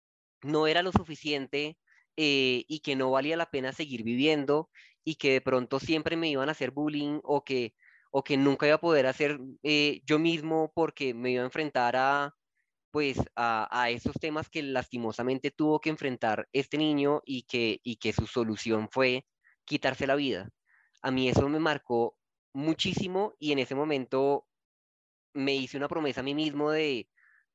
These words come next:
de, de ser abiertamente gay y de ser quien soy y de, y de mo-, dar un ejemplo con mi vida y de, y de dar,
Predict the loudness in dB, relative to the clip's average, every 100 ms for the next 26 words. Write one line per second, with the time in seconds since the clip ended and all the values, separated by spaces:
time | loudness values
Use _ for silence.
0 | _ 0 2 2 0 0 0 -2 2 4
1 | 4 0 0 -2 -2 -4 -4 -4 -4 -4
2 | -4 -2 -2 -2 -2 -6 -6 -4 -4 0
3 | 2 4 2 2 2 2 -2 _ -6 0
4 | 2 0 -2 -6 -2 0 0 2 2 2
5 | -2 -2 -4 -4 -4 -4 -6 _ _ _
6 | 0 2 2 2 2 4 2 0 _ _
7 | -20 -20 _ _ -4 -2 0 2 0 -2
8 | -4 -4 -2 -2 0 0 0 -4